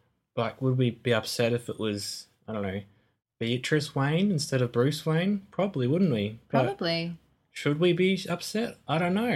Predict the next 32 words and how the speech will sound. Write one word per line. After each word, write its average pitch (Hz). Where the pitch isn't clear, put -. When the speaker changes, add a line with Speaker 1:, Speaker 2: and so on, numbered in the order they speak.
Speaker 2:
I 202
don't 220
know. 233
I 208
don't 226
Speaker 1:
It's 160
Speaker 2:
know. 208
Speaker 1:
like, 156
we're 165
not 190
the 160
people 156
who 143
can 143
all 143
Speaker 2:
<laughs> 139
Speaker 1:
decide -
this. -
Speaker 2:
Stop 330
asking 320
us 226
to. 180
God. 247
Speaker 1:
<laughs> -
Interesting 160
stuff, 160
though, 110
hey? 120
Speaker 2:
Yeah. 269
And 269
then 311
if, -